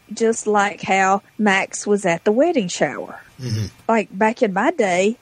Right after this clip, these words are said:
Speaker 1: the groom-to-be or any males
Speaker 2: Yeah.
Speaker 1: would not be anywhere near a batch-, a, uh, a bridal tea.
Speaker 2: Yeah, yeah.
Speaker 1: 'Cause that
Speaker 2: I know.
Speaker 1: would be gay or
Speaker 2: Yeah,
Speaker 1: whatever.
Speaker 2: <laughs> yeah, I guess so. I, I think we had a Jack and Jill.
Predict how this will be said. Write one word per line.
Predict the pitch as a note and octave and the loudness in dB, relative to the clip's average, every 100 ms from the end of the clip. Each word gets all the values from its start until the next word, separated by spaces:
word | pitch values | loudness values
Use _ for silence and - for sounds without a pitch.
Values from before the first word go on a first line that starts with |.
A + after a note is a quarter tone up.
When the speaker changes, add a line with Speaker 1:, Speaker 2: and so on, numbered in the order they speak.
| _ | _
Speaker 1:
the | F#3+ G#3+ | -2 -2
groom-to-be | G3 G#3 B3+ D4+ C4+ B3+ B3+ C4 _ - G#3+ C4+ D4 A3 A3+ - _ - | -2 0 2 4 4 4 2 0 _ -2 2 2 2 -2 -4 -6 _ -2
or | G#3+ A3 | 0 2
any | A3+ A3+ | 2 2
males | G#3+ B3 D4 A3+ A#3 - | 2 2 2 0 -2 -6
Speaker 2:
Yeah. | C#3+ | -4
Speaker 1:
would | G3+ G3 | -4 -2
not | G3 | -4
be | - G#3+ G#3 - | -2 -2 -2 -4
anywhere | G#3 G#3+ B3 B3 | 0 0 2 2
near | B3+ D4 G#4+ A4+ B3+ - | 4 4 4 4 2 0
a | |
batch-, | G3+ F#3+ - - - - | 0 -2 -2 -10 -6 0
a, | G3 F#3+ | 2 2
uh, | E3+ D#3 - - - _ - | 0 -4 -18 -18 -18 _ 0
a | G3 F#3+ | 0 0
bridal | F#3+ G3+ G3 F3+ D#3+ F3+ | 0 4 4 2 -4 -8
tea. | - G3 C#3 F#2+ - - | 0 2 0 -6 -18 0
Speaker 2:
Yeah, | A3 C#4+ | 4 6
yeah. | G#3 A3+ F3+ A#2 - - - - | 4 4 4 2 -2 -14 -14 -10
Speaker 1:
'Cause | - A3 | 0 0
that | A3+ C#4 | 2 2
Speaker 2:
I | |
know. | D#4 E4+ F#4 | 4 4 4
Speaker 1:
would | |
be | F4+ G#3 A#3+ - B3+ | 2 2 0 -2 -6
gay | B3 D4 G#4 C4 D#3 E3+ - - | -2 2 4 2 0 -12 -16 -4
or | G#3+ | -2
Speaker 2:
Yeah, | A3 A#3 | 0 2
Speaker 1:
whatever. | G3+ - G#3 | 2 2 2
Speaker 2:
<laughs> | D#3+ | 2
yeah, | E3 C3+ | 2 2
I | |
guess | C3 C3+ | 2 2
so. | - B2+ A2+ - - - - | 2 0 -2 -6 -20 -16 -2
I, | D3+ E3 A#3+ F3+ - | 0 2 0 -2 -4
I | D3 | 0
think | F#3 F3+ | 0 0
we | F3+ | 0
had | F3+ F#3 | 2 2
a | |
Jack | D#3+ E3 F3 | 2 0 -2
and | F3+ | -4
Jill. | E3 F#3 B2+ | 0 0 -2